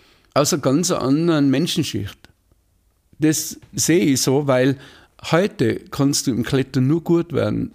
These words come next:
wenn du heute schon als Kind bereit bist, diszipliniert zu sein. Weil es geht ja nur noch so. Weißt, die wachsen ja alle in der Kletterhalle auf.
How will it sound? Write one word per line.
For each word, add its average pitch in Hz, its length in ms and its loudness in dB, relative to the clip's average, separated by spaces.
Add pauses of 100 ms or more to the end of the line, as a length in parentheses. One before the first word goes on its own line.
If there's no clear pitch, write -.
(120)
wenn 151 240 2
du 156 300 0 (180)
heute 139 540 0
schon 139 380 0
als 123 480 -2 (760)
Kind 185 600 2 (600)
bereit 143 540 2
bist, - 480 -2 (320)
diszipliniert 160 880 2
zu 139 120 0
sein. 101 380 -2 (320)
Weil 151 180 4
es 147 140 0
geht 190 220 2
ja 185 100 4
nur 143 200 2
noch 120 140 2
so. 120 320 -6 (400)
Weißt, 151 340 0 (180)
die 165 300 -4
wachsen 175 340 0
ja 156 180 2
alle 175 440 2 (240)
in 180 200 2
der 180 100 0
Kletterhalle 143 680 0
auf. - 200 -10